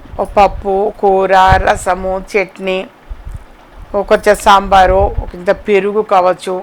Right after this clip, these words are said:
అంటే పైన నెయ్యి, అంటే ఇవన్నీ కూడా అభికరించటం అని అంటారు. కంపల్సరీ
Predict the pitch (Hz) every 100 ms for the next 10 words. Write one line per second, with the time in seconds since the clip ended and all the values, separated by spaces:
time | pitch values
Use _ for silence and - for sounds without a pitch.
0 | - 190 202 302 - - - - 220 -
1 | 208 208 214 196 196 180 202 202 285 -
2 | - - - - - - 208 214 320 226
3 | 254 285 220 226 - 190 180 269 277 254
4 | 214 196 190 180 170 160 175 170 165 -
5 | _ _ - 180 170 220 220 214 208 311